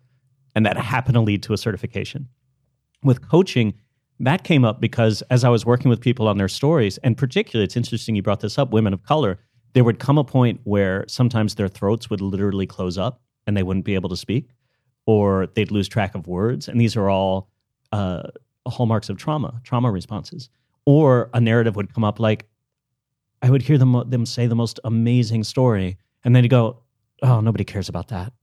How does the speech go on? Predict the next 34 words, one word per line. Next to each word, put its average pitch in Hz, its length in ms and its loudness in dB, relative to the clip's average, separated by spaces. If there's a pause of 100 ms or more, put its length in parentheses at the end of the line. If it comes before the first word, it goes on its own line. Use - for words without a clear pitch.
(240)
This 110 200 -4
isn't 90 220 -4
good." 87 260 -4 (380)
And 120 120 -6
I'd 120 60 -4
be 117 60 -6
like, - 80 -12
"What 123 260 -6
is 143 140 0
going 117 300 2
on 131 220 4
here?" 98 440 -4 (420)
And 123 80 4
I 123 60 8
muddled 123 420 2
through 156 240 2
it, 101 200 0 (180)
but 123 100 2
I, 120 120 4 (140)
I 120 60 0
had 135 120 4
a - 20 2
very 127 260 2
incomplete 110 560 -2
tool, 104 400 -2
tool 117 200 -2
set 95 200 -6
at 92 100 -8
first. - 360 -12 (320)
And 113 100 -2
so 127 100 4
the 110 100 4
coaching 147 400 2
certification 98 960 -2